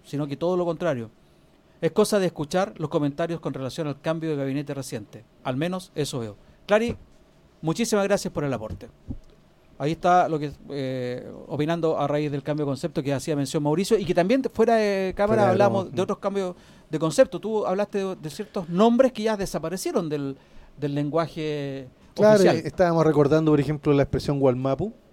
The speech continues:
Speaker 2: ¿ya?
Speaker 1: Sí.
Speaker 2: Ahora ya no se ocupa, o sea, se habla de macrozona sur, ¿eh? ¿Ya? Pero ya no se habla de Gualmapu. Bueno, tú dijiste lo del feminismo, el tema, eh, conceptos de derechos humanos también como que se han ido olvidando y, y,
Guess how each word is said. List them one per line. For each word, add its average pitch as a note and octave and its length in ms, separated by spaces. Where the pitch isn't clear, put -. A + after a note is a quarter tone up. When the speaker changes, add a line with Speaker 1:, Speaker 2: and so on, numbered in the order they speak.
Speaker 2:
¿ya? D3+ 180
Speaker 1:
Sí. - 80
Speaker 2:
Ahora B2+ 220
ya A#2+ 140
no A#2+ 100
se - 100
ocupa, A2+ 380
o G#2 40
sea, G#2+ 360
se - 160
habla A2+ 140
de G#2+ 100
macrozona G#2+ 640
sur, - 240
¿eh? B2 120
¿Ya? B2 180
Pero B2 180
ya A#2 100
no A#2 60
se - 100
habla A#2 80
de A#2+ 40
Gualmapu. B2 520
Bueno, C3 280
tú C3+ 100
dijiste C3 260
lo B2+ 100
del A#2+ 60
feminismo, B2+ 720
el A2 120
tema, D3+ 320
eh, B2+ 120
conceptos C#3 500
de D3 100
derechos C#3 380
humanos C#3 320
también B2 300
como G3+ 220
que E3+ 100
se - 140
han D#3 100
ido E3+ 240
olvidando C3 920
y, C#3+ 200
y, C#3 120